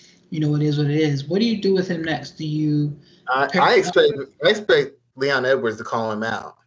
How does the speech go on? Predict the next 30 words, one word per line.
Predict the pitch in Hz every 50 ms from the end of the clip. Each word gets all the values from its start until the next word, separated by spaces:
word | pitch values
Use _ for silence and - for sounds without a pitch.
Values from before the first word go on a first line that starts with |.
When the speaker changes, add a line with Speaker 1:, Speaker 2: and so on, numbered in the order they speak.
| _ _ _ _ _ _ _ _ _ _ _ _ _ _ _ _ _ _ _ _ _
Speaker 2:
I | - 120 139
don't | 143 147
know | 143 139
that | 139 139
they | 131 131 120
put | - 156 151
him | 127 123
in | 139 165
Leon | 131 127 120 120 120 120
Edwards, | 120 120 120 123 120 120
but | 120 123 113
if | 120
I'm | 131 143 151 147
Leon | 147 143 135 135 131 139
Edwards, | 151 156 135 120 113 110 113
if | - _ _ - _ _ _ -
I | 127 139 139
beat | 135 151 147 139 123
Burns, | 135 143 160 160 135 120 117 117 113
I | - - 117
automatically, | 117 120 127 127 131 127 123 127 123 127 117 -
I | -
have | 110 135 143 175 - -
to | 117
get | 110 107 104
a |
shot | 104 - 110 101 104
after | 107 104 - 107
Colby | - 123 117 107 104
Covington. | 98 - 131 160 160 123 110 110 104 101 110 117